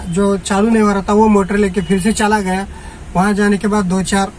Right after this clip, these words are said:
उसने पैसे वापस दे दिए और मोटर मेरी फिर से मुझे वापस दे दिया। फिर वो मोटर लेके मैं दूसरे दुकान में दो चार दुकान घूम लिए, उसके बाद एक जगह पे मिल गया, वो मोटर लेके हम लगाए,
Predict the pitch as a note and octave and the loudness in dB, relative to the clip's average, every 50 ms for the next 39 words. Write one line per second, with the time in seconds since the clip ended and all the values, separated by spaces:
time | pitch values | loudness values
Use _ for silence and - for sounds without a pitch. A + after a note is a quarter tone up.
0 | - - - - - - - F#3 E3+ - G#3 G3+ - G#3 G3 F#3 - A3 G#3 G3+ | -18 -18 -18 -18 -16 -8 -6 -4 0 2 2 2 2 2 0 2 2 2 2 2
1 | G3 F#3 - A3 F#3+ G3 G3+ G3 F3 G3 G3+ G3+ G3 F#3 F#3 F#3+ F#3 F#3 F3 G3+ | 2 0 -2 -2 0 2 2 2 2 2 2 2 2 0 2 2 2 2 2 2
2 | G3+ G3+ G3 G3 G3 F#3 - F#3+ G#3+ G3+ F#3+ - A3 G#3+ G#3 F#3 F#3 G3 F#3 F#3 | 2 4 4 4 2 0 2 0 0 0 0 0 2 2 4 4 4 2 2 2
3 | F3+ F3 A3+ A3+ G3+ G3+ G3+ F#3+ F3+ F#3+ F#3+ G3 - - - - - - - - | 0 0 0 0 2 2 2 2 2 0 -2 -4 -8 -12 -14 -12 -12 -12 -12 -14
4 | - - - - A3+ B3 A#3+ A#3+ A#3 A3+ A3+ G#3+ G#3 A3 A3 A3+ G#3+ G#3 - A3 | -14 -10 -2 0 2 2 4 2 2 2 2 0 0 0 2 2 2 2 2 2
5 | A3 G#3+ G#3+ G#3+ G3+ F#3+ G#3 F3+ F#3 G#3+ G#3 G3 G3+ F#3 G3+ G3+ G3+ G3+ G3+ G#3 | 2 4 4 4 4 4 2 4 4 2 2 2 2 2 2 2 2 2 2 0
6 | F#3+ F#3 F#3+ F#3 - G3+ G3 G3+ G3+ - - - - - G3+ F3 - G3 F#3+ F#3 | 0 0 -2 -2 0 0 -2 -2 -2 -6 -12 -14 -10 -8 -8 -4 -2 0 0 2
7 | E3 F#3 G#3 A3 G#3 G#3 G#3+ A3 A3+ A3 - - - - - - - G3 F3+ - | 4 4 4 4 4 4 4 2 2 -2 -8 -14 -16 -16 -16 -10 -6 -6 -2 0
8 | G#3+ G3+ G3 G#3 G#3 G3+ G#3 G#3 G3+ F#3+ G3 G3 G#3 F#3 F#3 G#3 G3+ G#3 G#3+ G#3 | 0 0 2 2 2 2 4 4 4 4 2 2 2 2 2 4 4 4 4 4
9 | G3 G3+ G3+ G#3 G#3 - - - - - - - - - - G#3 A3 A3 G#3+ G#3+ | 2 0 -2 -4 -6 -10 -12 -14 -12 -12 -12 -14 -6 0 2 4 6 6 4 4
10 | F#3 G#3+ A3 A3 G#3+ G3+ A3 G#3 G3 G3+ G#3 G3+ F#3+ F#3+ F3 G3 G3+ G#3 G3+ | 2 0 2 2 2 2 2 2 2 2 2 2 2 2 2 2 0 0 -2